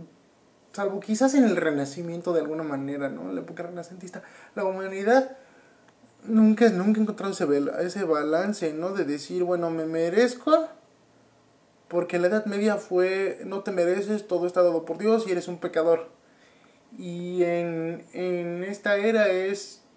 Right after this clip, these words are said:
eh, "Dios te ama, eh, tú eres el hacedor de tu destino, eh, todo está escrito, te mereces lo mejor, hecho está", y todas esas frases ridículas, ¿no?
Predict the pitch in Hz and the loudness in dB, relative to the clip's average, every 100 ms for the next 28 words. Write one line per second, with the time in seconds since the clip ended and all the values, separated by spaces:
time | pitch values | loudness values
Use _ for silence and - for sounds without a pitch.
0 | _ 240 - - - 190 180 175 185 190 | _ -20 -20 -20 -16 -8 -6 -6 -6 -8
1 | - 190 190 208 233 254 277 277 - - | -4 -4 -2 0 0 0 -2 -6 -18 -20
2 | - _ - 165 165 165 165 165 165 _ | -20 _ -2 2 4 4 4 0 -4 _
3 | 196 196 185 185 185 175 - 156 151 156 | -4 -2 0 2 0 -2 -2 -2 0 -4
4 | 170 160 165 160 160 151 151 190 202 208 | -4 0 0 0 -2 -6 -6 -8 -6 -4
5 | 247 247 - _ - _ 160 156 156 160 | -4 -6 -18 _ -20 _ -2 0 2 0
6 | 160 185 180 175 - 214 214 - 202 202 | 0 0 0 -4 -4 -2 -2 -2 -2 -2
7 | 190 175 170 170 170 156 156 139 202 202 | -2 -2 -2 -4 -6 -6 -6 -8 -4 0
8 | 202 202 - - 180 170 160 190 - 185 | 0 -2 -10 -10 -8 -8 -8 -8 -4 -6
9 | 165 165 160 170 170 151 139 131 139 147 | -4 -6 2 2 2 -2 -2 -2 0 2
10 | 151 160 233 | 2 0 -2